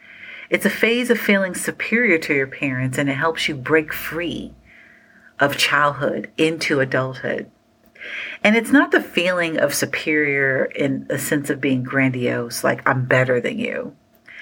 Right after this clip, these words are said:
but it's learning to transcend them. You know, when you move into the adult position with your parents, you can do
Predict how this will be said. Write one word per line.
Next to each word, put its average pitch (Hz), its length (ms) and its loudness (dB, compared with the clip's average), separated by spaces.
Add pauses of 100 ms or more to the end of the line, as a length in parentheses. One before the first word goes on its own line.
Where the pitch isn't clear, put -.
(680)
but 214 340 2 (280)
it's 202 260 4
learning 214 400 2
to 190 120 -2
transcend 147 800 -2
them. - 400 -8 (1700)
You 202 100 4
know, 220 140 6
when 214 180 6
you 202 120 4
move 262 380 2
into 220 300 4
the 185 180 -2
adult 151 440 -2
position 139 560 -4
with 127 100 -8
your 123 140 -12
parents, 123 880 -10 (1300)
you 202 80 -2
can 214 160 4
do 208 460 2